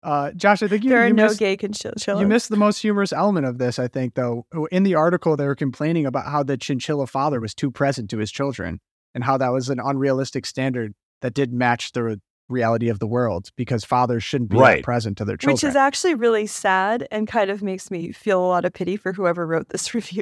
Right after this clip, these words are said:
Speaker 2: 'cause you're like,
Speaker 1: Yeah.
Speaker 2: "Aw."
Speaker 3: I don't understand this argument. Like,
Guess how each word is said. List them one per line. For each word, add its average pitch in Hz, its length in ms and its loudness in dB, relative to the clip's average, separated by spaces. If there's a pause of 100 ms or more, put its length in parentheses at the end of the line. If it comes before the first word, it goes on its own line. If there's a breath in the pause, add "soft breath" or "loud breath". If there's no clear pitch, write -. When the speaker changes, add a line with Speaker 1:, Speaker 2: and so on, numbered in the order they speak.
(160)
Speaker 2:
'cause - 240 -8
you're 233 100 -2
like, 117 120 0
Speaker 1:
Yeah. 107 340 2 (540 loud breath)
Speaker 2:
"Aw." 240 540 2 (160)
Speaker 3:
I 160 100 4
don't 247 100 4
understand 190 400 2
this 160 140 0
argument. 170 340 4
Like, 110 160 -2